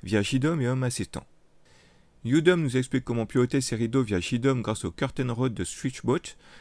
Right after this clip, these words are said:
un petit robot à positionner sur la tringle à rideaux. Flobule Domotique nous expliquait comment piloter et mesurer son chauffe-eau en Z-Wave, et Technosem nous a présenté en détail la box domotique Fibaro Home Center trois Lite.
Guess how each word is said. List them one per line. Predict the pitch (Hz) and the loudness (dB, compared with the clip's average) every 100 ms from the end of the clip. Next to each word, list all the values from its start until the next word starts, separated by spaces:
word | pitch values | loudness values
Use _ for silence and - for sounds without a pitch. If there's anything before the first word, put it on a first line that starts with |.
| - | -6
un | 98 | -2
petit | - - | 0 0
robot | 143 139 147 | 0 0 2
à | 120 | 0
positionner | 113 107 107 123 139 | 0 -2 -2 -4 -4
sur | 156 101 | -2 -4
la | |
tringle | - 135 123 | -2 -2 -2
à | |
rideaux. | 104 - - - - _ _ - - - | -2 -6 -8 -16 -20 _ _ -20 -20 -20
Flobule | - - 151 156 139 | -6 2 4 4 4
Domotique | 147 135 131 196 - | 2 2 0 -2 -4
nous | 117 | -4
expliquait | 110 - 127 131 | -4 -4 -2 -2
comment | 127 113 | -2 -4
piloter | - 127 123 135 | 0 2 2 0
et | |
mesurer | 117 107 117 117 | -2 -2 -2 -2
son | 104 | -4
chauffe-eau | - 131 - 120 | -4 -4 -2 -4
en | 101 | -2
Z-Wave, | 101 104 170 - - - - - - | 0 0 0 -6 -12 -14 -20 -20 -6
et | 113 | 0
Technosem | 156 160 139 143 196 | 0 0 -2 0 0
nous | 175 123 | 2 0
a | |
présenté | 120 127 131 135 | 0 -2 -2 -2
en | |
détail | 113 113 156 151 | 0 0 0 0
la | |
box | 98 104 | 0 -2
domotique | 117 120 - 98 | -2 -4 -4 -6
Fibaro | - 143 139 131 - | -4 0 2 0 0
Home | 127 131 | -2 -4
Center | 131 123 127 113 | -4 -2 -2 -4
trois | - 127 110 | -2 0 0
Lite. | 90 - - | -2 -8 -16